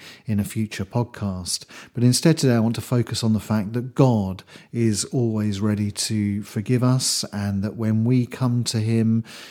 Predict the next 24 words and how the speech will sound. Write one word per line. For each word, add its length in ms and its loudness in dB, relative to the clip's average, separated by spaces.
with 540 2
a 300 -2
heart, 960 -2
uh, 360 -20
heavy 420 6
with 260 2
sorrow, 720 0
he 220 0
will 400 -2
always 560 2
forgive 360 -2
us 300 -6
for 140 -4
what 180 -2
we've 160 -6
done 240 -2
wrong, 300 -4
and 140 -6
he 140 -2
will 180 -2
always, 720 -2
uh, 220 -8
give 180 -2
us 460 -2